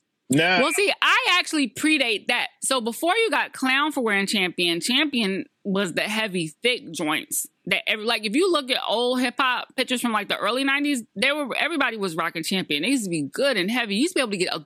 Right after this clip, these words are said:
Speaker 2: good heavy Champion sweatshirt for, like, fifty bucks. And then they became the off-market brand that y'all was getting clowned for it somewhere along the way.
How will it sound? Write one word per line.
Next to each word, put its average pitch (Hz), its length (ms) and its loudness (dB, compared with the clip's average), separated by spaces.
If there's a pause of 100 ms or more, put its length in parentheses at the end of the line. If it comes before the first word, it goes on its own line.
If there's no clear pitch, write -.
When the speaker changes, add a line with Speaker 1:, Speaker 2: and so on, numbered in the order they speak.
Speaker 2:
good 226 240 0
heavy 208 340 -4
Champion 175 360 -2
sweatshirt 160 380 -4
for, 135 60 -8
like, - 200 -4
fifty 165 200 -4
bucks. - 400 -8 (480)
And 202 360 0
then 254 500 2
they 208 120 0
became 190 520 -2
the 170 180 -4
off-market 180 640 -2
brand 156 540 2
that 151 200 -4
y'all 185 220 -2
was 175 120 -4
getting - 280 -4
clowned 147 320 -4
for 151 160 -4
it - 180 -6
somewhere 147 320 -2
along 110 280 -6
the 123 60 -6
way. 127 200 -4